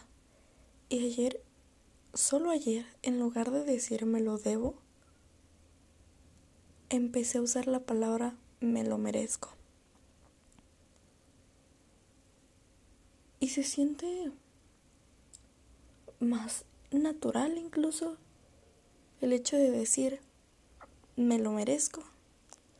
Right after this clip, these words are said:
Pero esta palabra es, creo yo que es tan poderosa y puede jugar mucho en nuestro contra. Porque ¿qué pasa cuando estamos estresados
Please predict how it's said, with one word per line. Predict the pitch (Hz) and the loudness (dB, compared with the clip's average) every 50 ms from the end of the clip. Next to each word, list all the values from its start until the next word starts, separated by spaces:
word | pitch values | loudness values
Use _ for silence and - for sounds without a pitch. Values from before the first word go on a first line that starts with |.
| - - - _ - - - - - - - _ _ _ - _ _ _ | -20 -20 -20 _ -20 -20 -20 -20 -20 -20 -20 _ _ _ -20 _ _ _
Pero | - 262 262 277 | -4 -2 -2 -2
esta | 269 - - 339 | -4 -4 -6 -10
palabra | - - - 262 254 247 247 247 247 254 | -8 -4 -2 0 0 2 0 0 2 0
es, | 254 262 - - - - - - - - - - - - | 0 0 0 -4 -6 -10 -18 -20 -20 -20 -20 -20 -18 -2
creo | - 269 285 320 | 4 4 4 4
yo | 330 320 285 285 285 | 6 4 2 2 2
que | - 311 | 0 -2
es | 302 - | -4 -2
tan | - 277 277 285 277 | 0 2 2 2 2
poderosa | - 311 302 269 233 - 240 254 254 - 277 285 285 - - - - _ - - - - _ - - - _ _ _ - _ - - - - - _ _ - _ - - _ _ - | 2 4 4 4 4 2 0 0 0 -2 -4 -6 -6 -10 -16 -20 -20 _ -20 -20 -20 -20 _ -20 -20 -20 _ _ _ -20 _ -20 -20 -20 -20 -20 _ _ -20 _ -20 -20 _ _ -10
y | 240 | -10
puede | - - - 254 254 254 277 285 | -8 -2 0 2 2 2 2 0
jugar | 277 - 262 233 226 226 233 | 0 -2 0 0 2 2 2
mucho | 233 233 240 240 240 - - 269 | 4 4 4 4 2 -2 -2 0
en | 254 254 | 2 2
nuestro | 254 226 220 - - - 196 196 | 2 2 0 -2 -4 -4 -6 -6
contra. | - - 202 196 202 - - - - - - - _ _ - - _ _ _ _ _ _ - _ _ _ _ - - _ - - _ _ - - - - | -4 -4 -2 -2 -2 -4 -8 -14 -20 -20 -20 -20 _ _ -20 -20 _ _ _ _ _ _ -20 _ _ _ _ -20 -20 _ -20 -20 _ _ -20 -20 -20 -10
Porque | _ - 254 254 254 247 240 240 | _ -2 -2 0 0 -2 -2 0
¿qué | - 320 | -2 -2
pasa | 311 - 302 294 302 302 - 285 294 320 - | 2 2 2 4 4 4 2 2 0 0 -4
cuando | - - 240 226 226 226 | -4 0 2 2 2 2
estamos | 220 - - 233 226 240 262 254 - | 0 -2 -2 0 0 2 2 0 0
estresados | 277 277 - - - - - - 262 254 254 247 247 262 269 269 - - | -2 -2 -4 -6 -8 -4 -4 -2 0 0 0 0 0 -2 -4 -6 -10 -18